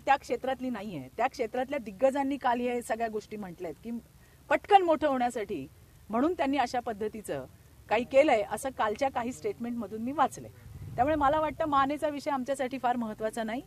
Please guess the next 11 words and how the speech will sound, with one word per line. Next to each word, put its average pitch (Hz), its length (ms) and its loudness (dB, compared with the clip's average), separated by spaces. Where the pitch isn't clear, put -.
येस, 247 380 0
पूजा 262 260 4
भिटेचा 269 420 2
विषय, 233 360 -4
आशियाचा 302 500 6
विषय 208 420 -4
हा 254 60 2
आमच्यासाठी 240 460 -4
अतिशय 226 300 -8
महत्त्वाचा 220 500 -8
आहे. 269 80 -12